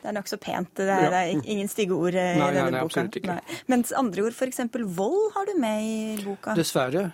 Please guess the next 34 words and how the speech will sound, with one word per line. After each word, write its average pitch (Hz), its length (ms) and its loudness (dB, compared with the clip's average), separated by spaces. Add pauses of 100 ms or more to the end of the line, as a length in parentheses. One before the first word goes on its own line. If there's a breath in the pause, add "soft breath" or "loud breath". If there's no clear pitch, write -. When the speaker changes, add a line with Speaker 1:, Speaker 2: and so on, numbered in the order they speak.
(100)
Speaker 2:
Det, 156 600 2
<clears throat> - 140 -8
når 165 480 6
man 151 100 4
snakker 147 320 0
om 147 100 2
sola, 151 380 4
så - 80 -8
må 165 140 2
man 156 100 2
sa-, - 180 -6
snakke - 300 -2
om 147 100 4
skyggen 131 560 -2
også. 160 300 -4 (720 loud breath)
Eh, 143 240 2
og 151 140 0
kjærlighets 135 580 0
mørke 151 340 2
sider, 151 440 2 (100)
det 156 260 2
er, 135 360 -2 (100)
eh, 131 240 0
vold, 175 480 2
det 139 180 0
er 131 440 -2 (280)
skam, 180 520 0
det 139 140 2
er - 20 -2
sjalusi, 147 760 2 (680 loud breath)
eh, - 140 -2
det 147 160 4
er 139 80 2
hat. - 420 -4